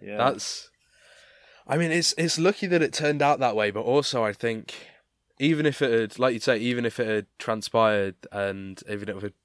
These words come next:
Speaker 2: come to fruition, this whole videography thing, you still would have gone, you know, "If my heart's not in it, I'm not gonna do it," and you're gonna go down the music route instead. I think
Speaker 1: Yeah.
Speaker 2: that's such a commendable thing to, to think to yourself, even if, you know, that, that never happened.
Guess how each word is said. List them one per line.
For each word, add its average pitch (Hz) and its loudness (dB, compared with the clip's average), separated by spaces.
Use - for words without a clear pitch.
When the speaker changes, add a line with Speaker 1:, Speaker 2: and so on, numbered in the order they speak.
Speaker 2:
come 135 0
to 123 -4
fruition, 107 0
this 98 -10
whole 95 -2
videography 101 -4
thing, 90 -8
you 113 -6
still 131 4
would 117 0
have 107 -2
gone, 104 2
you 104 -6
know, 95 -6
"If 120 -6
my 110 2
heart's 113 2
not 104 -2
in 104 -2
it, 98 -4
I'm 101 -6
not 101 -4
gonna 95 -8
do 113 4
it," 101 0
and 95 -10
you're 95 -10
gonna 101 -4
go 107 0
down 98 -2
the 95 -8
music 95 -8
route 90 -8
instead. 90 -8
I - -10
think 120 -4
Speaker 1:
Yeah. 120 -2
Speaker 2:
that's 117 -4
such 131 -2
a 117 -12
commendable 107 -4
thing 98 -6
to, 92 -8
to 113 -4
think 120 -2
to 110 -2
yourself, 101 0
even 127 0
if, - -6
you 110 -4
know, 95 -4
that, 107 -2
that 107 0
never 98 -2
happened. 90 -6